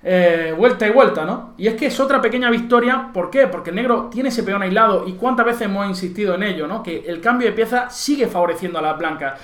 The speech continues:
Cualquier final es muy incómodo para el negro debido a dicha presión sobre D cinco. Y uno podría pensar aquí, "Oye, por fin puedo liberarme del peón aislado jugando D cuatro". Cuidado que existen temas tácticos con alfil por B siete, aprovechando que la torre de D ocho está indefensa.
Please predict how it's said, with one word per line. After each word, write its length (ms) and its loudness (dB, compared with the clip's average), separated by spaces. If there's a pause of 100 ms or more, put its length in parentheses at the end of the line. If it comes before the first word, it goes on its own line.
(120)
Cualquier 400 -2
final 580 0
es 180 -6
muy 300 6
incómodo 520 0
para 180 -4
el 60 -4
negro 260 -4
debido 240 2
a 40 4
dicha 220 0
presión 320 -4
sobre 240 -4
D 140 0
cinco. 360 -6 (380)
Y 80 0
uno 140 6
podría 260 2
pensar 260 0
aquí, 220 -2
"Oye, 380 -2
por 180 -2
fin 460 -2
puedo 240 0
liberarme 680 2
del 680 -4
peón 220 -2
aislado 360 2
jugando 400 -4
D 140 -6
cuatro". 380 0 (260)
Cuidado 420 2
que 60 -2
existen 400 -6
temas 320 -4
tácticos 420 -2
con 140 -8
alfil 260 -4
por 140 -4
B 100 -6
siete, 320 -6
aprovechando 720 -4 (180)
que 100 -2
la 140 2
torre 240 0
de 80 4
D 80 2
ocho 380 -2
está 240 -10
indefensa. 680 -8